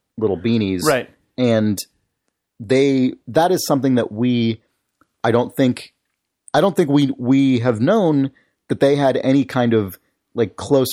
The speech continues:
Speaker 1: friendship or
Speaker 2: It's never implied. It's,
Speaker 1: relationship.
Speaker 2: it's never
Speaker 1: Yeah.
Speaker 2: implied. It's even stated the opposite
Speaker 1: Yeah,
Speaker 2: of that.
Speaker 1: exactly. The opposite is implied, for
Speaker 2: It's
Speaker 1: sure.
Speaker 2: funny. It made me think that because Leland Palmer is Ben Horne's attorney, that it was actually just two families going on a trip together, and that's where that
Speaker 1: Oh,
Speaker 2: picture
Speaker 1: that,
Speaker 2: came
Speaker 1: that,
Speaker 2: from.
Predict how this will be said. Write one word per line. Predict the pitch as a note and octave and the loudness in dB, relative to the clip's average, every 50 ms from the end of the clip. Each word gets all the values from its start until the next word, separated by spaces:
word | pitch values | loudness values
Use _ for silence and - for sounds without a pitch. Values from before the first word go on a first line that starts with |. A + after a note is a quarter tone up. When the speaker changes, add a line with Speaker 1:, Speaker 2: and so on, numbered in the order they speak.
| - - | -4 -2
Speaker 1:
friendship | - A#2+ A#2+ A#2+ - - B2+ A#2 A2+ - | 0 0 0 0 0 0 2 0 0 0
or | - - - A2+ G#2 G#2 G2+ G2 G2 G2 | -4 -6 -2 0 2 2 2 2 0 0
Speaker 2:
It's | - - C#3+ | -2 0 0
never | C3 C3+ D3 D#3+ E3+ C#3 B2+ | 0 0 0 0 0 -2 -2
implied. | B2+ B2 - A2+ A2 A2 | -2 -4 -2 -2 0 2
It's, | C3 D#3 | 2 0
Speaker 1:
relationship. | D#3 A3+ D#3+ B2+ - D3+ | 0 -2 -4 -2 0 -2
Speaker 2:
it's | C#3 D#3 | 0 0
never | D3+ D#3+ F3+ F#3+ | 0 0 0 0
Speaker 1:
Yeah. | E3+ D3+ | 0 0
Speaker 2:
implied. | C#3 D3 D3+ C#3+ C#3+ | 0 0 -2 0 0
It's | C3+ - F#3 | -2 -2 -2
even | F3+ C#3+ | -2 -2
stated | A2 - - - D3+ D3+ D3+ C#3+ A#2+ | -2 -4 -4 -2 0 0 0 0 -2
the | A2+ A2+ - - | -4 -6 -4 -2
opposite | B2+ C#3 C#3 B2+ B2+ D3 | -4 -2 -2 0 2 2
Speaker 1:
Yeah, | D3 | 2
Speaker 2:
of | |
that. | B2 | 2
Speaker 1:
exactly. | G#2+ A2+ C3+ C3 B2 - A2 | 2 0 0 0 0 0 -2
The | F#2 G2 G#2+ | 0 0 2
opposite | - E3 C#3 G#2 - G2 E2+ | 0 0 -2 -2 -4 -4 -4
is | E2 | -4
implied, | E2+ E2 - - - - - | -6 -6 -4 -6 -6 -6 -6
for | - | -6
Speaker 2:
It's | F3 - | -4 0
Speaker 1:
sure. | - | 0
Speaker 2:
funny. | G#3+ G3 - D3 | 0 0 2 0
It | D#3 | 0
made | D3 D3 D#3+ F3+ | 2 2 0 0
me | F3+ E3+ D3+ - - | 0 -4 -4 -4 -2
think | E3 D3+ D3 C#3 - - _ - | -2 -2 -2 -2 -4 -12 _ -2
that | C3+ A#2+ - | -2 -2 -2
because | - C3 - - C3 C3 B2+ A#2 | -2 -6 -4 -2 0 0 0 0
Leland | A#2+ A#2+ B2+ B2 A#2 A2+ - | 2 2 2 2 2 -2 -4
Palmer | - A#2+ A#2+ A#2 A#2 A2+ A2+ | -4 -2 0 0 2 0 0
is | - - A#2 A2 A2 G#2+ G2+ G#2 A2+ B2 _ _ _ | -2 -2 -2 -2 -2 -4 -4 -8 -12 -16 _ _ _
Ben | B2+ G#2+ B2 A#2 A2 | -10 -4 -2 -2 0
Horne's | A2+ A2+ A2 G2 G#2 | 0 -2 -4 -4 -6
attorney, | - - - A#2 A2+ B2 B2+ | -8 -4 -2 0 0 0 0
that | B2 B2+ B2+ | 0 0 -2
it | G#2 | -2
was | A#2 A2 G#2+ - | -4 -4 -6 -6
actually | G#2 G#2+ G2+ - - B2 G#2+ | -6 -6 -6 -4 -4 -4 -2
just | G#2 G#2 G#2 F#2+ - - | -2 -2 -6 -6 -8 -10
two | - A#2 | -10 -10
families | G2+ - G#2 G2 F#2+ F#2 F2+ | -6 -6 -4 -4 -4 -6 -6
going | G2+ F#2+ F2+ | -6 -8 -8
on | F2 F2+ | -8 -8
a | |
trip | - - G#2+ F#2 | -8 -8 -8 -8
together, | - A#2+ A2+ A2+ A#2 A2+ | -6 -2 -2 0 0 -2
and | G#2 G2+ | -2 -2
that's | G2 G2 - | -4 -6 -6
where | G2+ F2+ | -8 -4
that | - C3 | 0 0
Speaker 1:
Oh, | D#3 | 0
Speaker 2:
picture | D3+ C#3+ D#3+ | 2 2 0
Speaker 1:
that, | D3+ - | -2 0
Speaker 2:
came | D3+ C3+ | 0 -2
Speaker 1:
that, | D#3 D3+ | 0 0
Speaker 2:
from. | F#3+ F#3+ G3 G3 - | 0 -2 -2 -2 -4